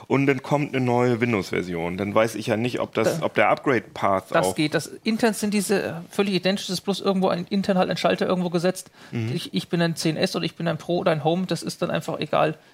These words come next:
Speaker 2: Die neue Windows-Version, die dann kommt, also jetzt im Herbst und das Fall Creators Update oder sowas, die geht drüber, die gilt ja für alle Windows zehn Versionen. Es ist ja trotzdem ein Windows
Speaker 1: Ja gut,
Speaker 2: zehn.
Speaker 1: aber wenn ich, gut, aber trotzdem natürlich blöd, wenn ich, ähm, aus irgendwelchen Gründen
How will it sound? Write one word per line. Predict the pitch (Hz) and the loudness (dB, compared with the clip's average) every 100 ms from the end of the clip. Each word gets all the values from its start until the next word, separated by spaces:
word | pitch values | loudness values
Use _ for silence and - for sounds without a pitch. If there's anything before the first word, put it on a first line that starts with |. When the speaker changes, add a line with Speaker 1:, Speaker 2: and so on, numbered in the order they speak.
| _ | _
Speaker 2:
Die | 170 | 0
neue | 165 170 160 | 2 2 2
Windows-Version, | 175 180 165 175 | 0 0 0 0
die | 170 | 0
dann | 156 160 | 0 0
kommt, | 175 180 | -2 -2
also | - 156 156 | -2 0 -2
jetzt | 151 160 165 | -4 -8 -4
im | |
Herbst | 160 170 170 | 0 0 0
und | |
das | 160 - | -4 -2
Fall | 170 | -2
Creators | 170 170 - 170 | 0 -2 -2 -2
Update | 165 165 | -2 -2
oder | 156 | -2
sowas, | 156 156 151 - - - | 0 0 -2 -18 -20 -6
die | 175 | 0
geht | 170 160 | 0 0
drüber, | 185 165 | 0 -2
die | 151 | 0
gilt | 165 151 | -2 0
ja | |
für | 151 156 | 0 2
alle | 147 143 | 2 0
Windows | 151 147 | -4 -8
zehn | - - | -6 -6
Versionen. | 151 - - 156 - _ | -6 -6 -8 -10 -14 _
Es | - | -6
ist | 160 | -2
ja | 165 | 0
trotzdem | 165 - 170 | 0 -2 -4
ein | 151 | -2
Windows | 147 | 2
Speaker 1:
Ja | 135 | 2
gut, | 160 196 | 4 2
Speaker 2:
zehn. | |
Speaker 1:
aber | 113 113 | 4 2
wenn | 113 123 | 0 -2
ich, | 123 - 87 120 | -4 -10 -12 -6
gut, | 151 123 | -2 2
aber | 104 113 92 80 - | 4 4 2 -4 -6
trotzdem | 139 135 - 156 139 | -2 0 0 -2 0
natürlich | 131 131 135 135 | 0 0 -2 -2
blöd, | - 135 - | 2 2 2
wenn | 131 135 | 0 0
ich, | - - _ - | -6 -12 _ -6
ähm, | 120 107 107 101 - - 131 | 0 2 0 -4 -12 -4 -2
aus | 110 | 0
irgendwelchen | 110 120 120 117 | 2 2 2 2
Gründen | 110 120 110 107 | 2 2 0 0